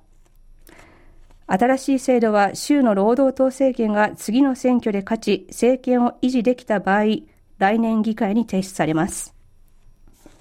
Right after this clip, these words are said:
オーストラリアの全国一斉学力テストナプランをめぐり、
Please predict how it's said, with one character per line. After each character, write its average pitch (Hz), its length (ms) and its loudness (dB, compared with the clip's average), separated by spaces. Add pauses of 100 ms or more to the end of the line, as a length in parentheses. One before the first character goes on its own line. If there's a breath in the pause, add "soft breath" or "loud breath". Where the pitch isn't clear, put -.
(3500 loud breath)
オ 233 100 4
ー 277 40 2
ス 277 80 -8
ト 285 120 0
ラ 294 160 4
リ 254 100 2
ア 233 60 4
の 214 240 2
全 247 240 2
国 220 320 -2
一 175 80 -8
斉 262 220 2
学 233 240 0
力 247 180 -2
テ 240 140 0
ス - 80 -20
ト 196 100 0
ナ 208 160 2
プ 294 120 0
ラ 262 120 4
ン 220 80 2
を 208 60 0
め 196 140 0
ぐ 202 100 0
り、 202 260 0